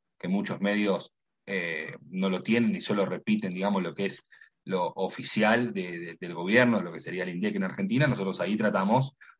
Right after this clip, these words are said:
de tener una estadística propia y analizar muy bien los números, eh, y ojalá, bueno, eh, algún día seamos un, un gran medio latinoamericano que tengamos influencia, pero sí, me tocó dirigir ahí y salir un poco de lo que es por ahí el,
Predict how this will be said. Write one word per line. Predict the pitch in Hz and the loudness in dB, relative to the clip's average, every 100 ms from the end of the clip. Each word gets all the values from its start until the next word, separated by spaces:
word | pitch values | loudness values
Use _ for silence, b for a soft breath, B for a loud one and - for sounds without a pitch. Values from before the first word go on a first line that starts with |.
| - | -4
de | 92 | -2
tener | 87 92 104 | -2 0 0
una | 101 | 0
estadística | 90 85 90 90 87 | -2 -2 -2 -2 -2
propia | 92 135 147 123 | 4 4 6 4
y | |
analizar | 92 90 85 107 107 | 4 0 0 4 6
muy | 104 110 110 | 6 8 8
bien | 104 101 | 6 4
los | 104 | 2
números, | 110 117 131 160 - _ b b _ | 4 6 4 2 -2 _ b b _
eh, | 101 92 87 85 82 | -4 -2 0 -2 -2
y | 85 | -6
ojalá, | 82 92 110 | 0 4 6
bueno, | 101 87 - - | 4 2 -6 -8
eh, | 87 85 - | -6 -6 -6
algún | 87 87 | -6 -2
día | 101 | 0
seamos | - 98 92 - | 2 2 0 -4
un, | 92 85 | -10 -8
un | 98 95 | -2 4
gran | 101 101 | 6 6
medio | 104 101 87 80 - _ _ _ | 4 2 0 -2 -8 _ _ _
latinoamericano | 95 90 98 95 92 87 110 117 | -4 2 2 4 2 2 2 2
que | 90 | 0
tengamos | 95 98 92 | -2 -2 -2
influencia, | 87 101 117 104 92 | -4 2 4 4 -2
pero | 92 - | -8 -12
sí, | - 107 | 0 2
me | 90 | 2
tocó | 87 95 | 0 2
dirigir | 107 101 - 113 | 4 4 2 2
ahí | 107 123 156 170 B _ | 6 6 4 0 B _
y | 92 | -8
salir | - 92 98 | -4 0 2
un | 98 | 2
poco | 104 98 | 2 0
de | 90 | 0
lo | 87 | -2
que | 98 | -2
es | 92 - - | -2 -6 -8
por | 92 | -2
ahí | 98 | 0
el, | 92 90 | 0 -4